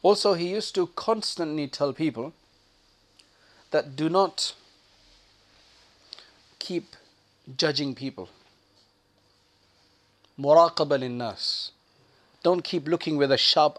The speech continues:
eye over other people. So your focus is always on critiquing others. And you should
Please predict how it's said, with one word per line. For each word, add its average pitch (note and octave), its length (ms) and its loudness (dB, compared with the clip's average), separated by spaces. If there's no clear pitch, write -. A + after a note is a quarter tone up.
eye C#3+ 440 0
over C#3 200 4
other D3 280 2
people. G2+ 340 -10
So - 140 -6
your D3 160 0
focus E3+ 360 -2
is D3 140 -6
always D#3 280 0
on C3+ 120 -8
critiquing C#3+ 560 -8
others. D3+ 460 0
And D#3+ 180 -2
you E3+ 60 0
should E3 300 -4